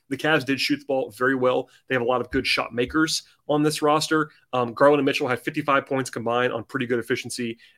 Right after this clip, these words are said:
and their supporting pieces, you know, Cedi Osman had a great, had a great game for Cleveland, and you kinda have to live with that 'cause he's not exactly the mo-, the most prolific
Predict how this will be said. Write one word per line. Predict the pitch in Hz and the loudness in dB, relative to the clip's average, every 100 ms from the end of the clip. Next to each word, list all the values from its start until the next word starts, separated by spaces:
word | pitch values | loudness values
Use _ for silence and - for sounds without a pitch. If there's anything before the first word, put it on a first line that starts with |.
| - | -2
and | 131 | 0
their | |
supporting | 120 120 156 156 131 | 0 -2 2 2 2
pieces, | 127 113 120 | -2 -2 -4
you | 113 | -4
know, | 110 | 0
Cedi | 135 131 | 2 4
Osman | 120 127 120 | 2 2 0
had | 120 | 0
a | |
great, | 117 113 | -2 -2
had | 123 | -2
a | |
great | 117 123 | 0 0
game | 123 120 | 0 -2
for | 117 | -2
Cleveland, | 113 123 113 117 117 | -4 -2 -2 -2 -2
and | 120 | -6
you | |
kinda | 139 131 | -2 2
have | 131 123 | 2 2
to | |
live | 117 127 | -4 -2
with | 135 | 0
that | 135 135 | 0 0
'cause | 120 | -4
he's | - | -6
not | 123 | -4
exactly | 120 117 123 117 | -2 -4 -4 -4
the | |
mo-, | 120 123 | -4 -6
the | 127 | -6
most | 123 - | -8 -6
prolific | 127 123 | -8 -8